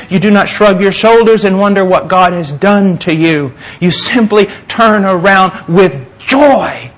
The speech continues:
and relish the opportunity of walking to Christ even at a slower pace as long as you can walk there with her. You are to be a savior.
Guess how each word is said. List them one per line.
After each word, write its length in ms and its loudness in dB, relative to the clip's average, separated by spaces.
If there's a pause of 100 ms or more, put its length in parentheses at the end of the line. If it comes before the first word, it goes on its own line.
(220)
and 260 4
relish 440 4
the 240 -4
opportunity 960 2
of 200 0
walking 560 2
to 140 -2
Christ 600 0
even 360 2
at 100 2
a 80 2
slower 580 4
pace 420 0
as 160 0
long 340 4
as 100 0
you 120 0
can 240 0
walk 260 4
there 220 2
with 180 -2
her. 420 0 (2750)
You 140 -4
are 60 -2
to 100 -6
be 140 0
a 60 0
savior. 680 0